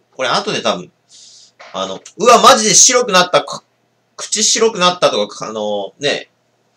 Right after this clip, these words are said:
すげえ、なんか、歯茎が状態良くなったとかってなったら、まあ、ちょっと、まあ、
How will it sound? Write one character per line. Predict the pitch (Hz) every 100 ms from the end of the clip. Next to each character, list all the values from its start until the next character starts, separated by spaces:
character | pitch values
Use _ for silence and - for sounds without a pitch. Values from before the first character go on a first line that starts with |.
| _ _ - _ _
す | - - 151
げ | 202
え、 | 196 143 101 85 - _ _ _ _ _ _ _ _ _ _
な | 117
ん | 123
か、 | 98 92 85 82 - -
歯 | - 165 165
茎 | 170 - 113
が | 104 98
状 | 90 117
態 | - 123
良 | 131
く | 147
な | 104
っ | 101
た | 92
と | 107
か | 165
っ | 165
て | 165
な | 143 147
っ | -
た | 175
ら、 | 190 151 98
ま | 92
あ、 | -
ち | 113
ょ |
っ |
と、 | 107 80 _ _ _ _ - _ _ _ _ _ _
ま | -
あ、 | 107 85